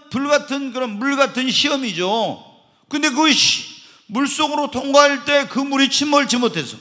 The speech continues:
근데 이스라엘 백성들은 그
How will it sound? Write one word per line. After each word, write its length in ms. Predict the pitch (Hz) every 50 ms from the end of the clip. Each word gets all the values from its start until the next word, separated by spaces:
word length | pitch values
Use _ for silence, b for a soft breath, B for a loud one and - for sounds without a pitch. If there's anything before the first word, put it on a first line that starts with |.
| - - b b b b b
근데 240 | - 254 285 294 269
이스라엘 440 | 262 226 - 294 320 302 302 285 285
백성들은 880 | 285 262 - - 269 277 277 247 262 269 269 277 277 269 247 202 160 - - B B B B B B B
그 120 | - -